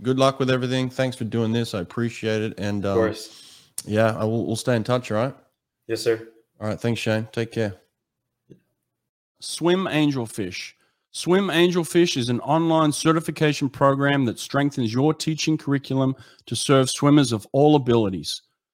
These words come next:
Speaker 1: Swim Angelfish will prepare you and your instructors with the skills to teach swimmers with autism, physical disabilities, anxiety, sensory and motor conditions, and more.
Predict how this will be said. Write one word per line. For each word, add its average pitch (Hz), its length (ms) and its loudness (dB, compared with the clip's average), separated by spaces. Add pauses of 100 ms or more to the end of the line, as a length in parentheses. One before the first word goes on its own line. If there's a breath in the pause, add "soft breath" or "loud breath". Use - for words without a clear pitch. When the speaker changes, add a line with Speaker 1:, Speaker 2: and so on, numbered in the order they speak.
(220)
Speaker 1:
Swim 180 340 6
Angelfish 170 640 8
will 143 100 4
prepare 135 360 2
you 156 440 6
and 123 180 6
your 156 140 6
instructors 147 640 0
with 120 120 -4
the 113 80 -2
skills 160 500 2
to 113 100 -8
teach - 360 -4
swimmers 151 420 2
with 113 220 -2
autism, 180 640 2 (520)
physical 185 340 4
disabilities, 147 800 4 (240 soft breath)
anxiety, 143 800 6 (220 soft breath)
sensory 170 540 4
and 139 120 8
motor 143 240 6
conditions, 139 680 0 (120)
and 123 200 2
more. 98 400 2